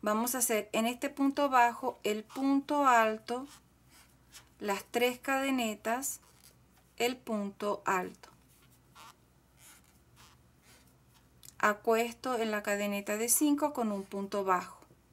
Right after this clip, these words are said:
Cinco cadenetas, en la cadeneta de cinco, punto bajo.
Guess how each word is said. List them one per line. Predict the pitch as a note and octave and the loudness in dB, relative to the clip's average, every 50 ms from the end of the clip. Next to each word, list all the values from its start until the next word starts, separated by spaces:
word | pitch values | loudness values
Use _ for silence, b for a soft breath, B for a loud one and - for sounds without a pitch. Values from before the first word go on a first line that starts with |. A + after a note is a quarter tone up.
| _ _ _ _ _ _ _ b b b b b b b b b b - | _ _ _ _ _ _ _ b b b b b b b b b b -10
Cinco | - - - - A#3+ A#3+ A#3+ A#3 A#3 - G#3+ G3 | -6 -4 -2 0 0 0 -2 -2 -2 -4 -4 -2
cadenetas, | - G3+ G3+ G#3+ A#3 B3 C4+ C#4+ C#4+ C#4+ C#4+ D#4 D#4 E4 E4+ - - _ _ - - _ _ _ _ _ _ - - _ _ _ _ _ - - - _ _ _ _ _ _ _ _ _ _ _ _ - _ _ _ _ _ _ _ _ _ _ _ _ _ _ _ _ _ _ _ _ _ _ _ - - _ | -2 -2 0 0 0 2 4 4 4 2 4 2 2 2 2 -2 -8 _ _ -20 -20 _ _ _ _ _ _ -20 -20 _ _ _ _ _ -20 -20 -20 _ _ _ _ _ _ _ _ _ _ _ _ -20 _ _ _ _ _ _ _ _ _ _ _ _ _ _ _ _ _ _ _ _ _ _ _ -20 -12 _
en | - G#3+ G#3 | -4 -2 0
la | G3+ G3+ G3 | 0 0 0
cadeneta | G#3 G3+ G3 G3 G3 G3 G3 G3 G#3 G3+ G#3 | 0 0 0 0 -2 -4 -4 -4 -4 -4 -2
de | A#3 B3 | 2 2
cinco, | - - D#4 C#4+ C#4+ C#4+ D4 D4 C#4+ - | 2 4 4 4 4 4 2 0 -4 -4
punto | - G#3+ G3 G3 F#3+ - G3+ G3 | -6 -6 -6 -6 -4 -4 -4 0
bajo. | G3 F#3+ F#3 F#3 F#3 - - | 2 2 2 2 0 -4 -14